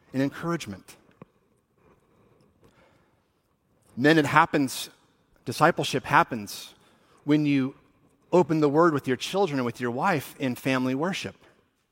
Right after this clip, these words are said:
extending to them the Word. You are the chief discipler of your household. Are you taking that seriously? The work of discipleship happens when we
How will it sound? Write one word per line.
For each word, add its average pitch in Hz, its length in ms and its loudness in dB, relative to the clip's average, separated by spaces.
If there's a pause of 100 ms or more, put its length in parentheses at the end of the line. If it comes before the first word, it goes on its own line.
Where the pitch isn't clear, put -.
(1040)
extending 180 460 -2
to 135 100 -4
them 139 180 0
the 135 100 0
Word. 147 400 -4 (720)
You 135 160 4
are 143 80 4
the 139 60 -4
chief - 380 -2 (140)
discipler 135 800 0
of 123 160 2
your 123 160 2
household. - 760 -4 (1000)
Are 113 80 -6
you 113 40 -2
taking 127 280 2
that 127 160 0
seriously? 160 580 -4 (1900)
The 147 80 4
work 180 160 6
of 175 80 4
discipleship 175 540 2
happens 170 440 4
when 156 80 2
we 151 200 4